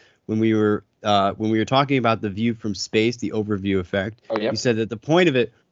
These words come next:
Speaker 1: wasn't necessarily to look outwards, although I do think it is important that we stay at that bleeding edge, that we do go after the frontier, but
Speaker 2: Yep.
Speaker 1: that there's a sort of inwardness component, right? There's a kind of looking inward and self-reflection that's involved in that.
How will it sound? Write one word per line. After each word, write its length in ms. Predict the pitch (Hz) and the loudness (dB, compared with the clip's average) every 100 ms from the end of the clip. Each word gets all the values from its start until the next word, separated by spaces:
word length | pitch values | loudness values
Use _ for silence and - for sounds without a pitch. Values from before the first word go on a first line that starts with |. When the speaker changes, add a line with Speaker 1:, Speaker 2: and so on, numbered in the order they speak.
| - | -2
Speaker 1:
wasn't 280 | 135 151 139 | -2 0 -2
necessarily 600 | 131 120 131 120 110 104 | -2 -4 0 2 0 -2
to 380 | - 110 101 104 | -2 -2 0 0
look 200 | 110 - | -2 -2
outwards, 500 | 135 135 107 110 117 | 0 0 0 -4 -2
although 220 | 123 107 | -2 0
I 100 | 107 | 0
do 160 | 107 127 | 0 -2
think 220 | 123 120 | -2 0
it 80 | 110 | 0
is 100 | 107 | -2
important 360 | 110 120 107 107 | -4 -2 -2 0
that 80 | 101 | -2
we 80 | |
stay 300 | 101 - 120 | -2 2 4
at 80 | 110 | 4
that 180 | 98 76 | 0 -4
bleeding 320 | 101 92 85 | -2 -2 -2
edge, 200 | 90 110 | -4 -4
that 80 | 90 | -4
we 120 | 95 | -6
do 180 | 98 104 | 0 0
go 140 | 98 | 2
after 240 | 92 90 87 | 0 -2 -6
the 80 | 92 | -12
frontier, 560 | 85 80 - 82 101 107 - - - - | -10 -10 -6 -6 -6 -8 -20 -20 -14 -2
but 80 | 123 | 2
Speaker 2:
Yep. 40 | |
Speaker 1:
that 120 | 123 | 4
there's 220 | 123 117 120 | 2 0 0
a 40 | |
sort 200 | - 123 | -2 -2
of 100 | 98 117 | -2 2
inwardness 600 | 170 156 120 101 95 - | 4 4 2 0 -4 -6
component, 520 | 101 98 98 85 - | -8 -6 -6 -6 -8
right? 180 | 101 104 | -6 -4
There's 180 | 104 98 | -2 -2
a 80 | 98 | -4
kind 300 | - 123 110 | -2 0 0
of 160 | 95 - _ _ - | -2 -10 _ _ 0
looking 420 | 131 143 127 110 | 2 2 -2 0
inward 560 | 131 131 107 98 98 - | 2 2 2 2 0 -2
and 220 | 104 101 | -4 -4
self-reflection 800 | - 127 123 107 - 123 120 107 | 0 0 0 -4 2 0 2 -4
that's 220 | 95 92 | -4 -6
involved 380 | 95 107 120 110 | -4 2 2 0
in 100 | 92 | -6
that. 220 | 78 76 | -6 -8